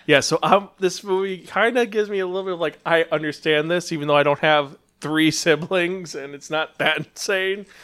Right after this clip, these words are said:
but it's pretty close <laughs> to that insane.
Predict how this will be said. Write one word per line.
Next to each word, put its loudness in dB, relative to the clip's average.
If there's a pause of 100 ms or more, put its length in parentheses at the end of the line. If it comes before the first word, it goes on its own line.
(220)
but 2
it's -2
pretty 2
close -2 (160)
<laughs> -20
to -6
that -2
insane. -14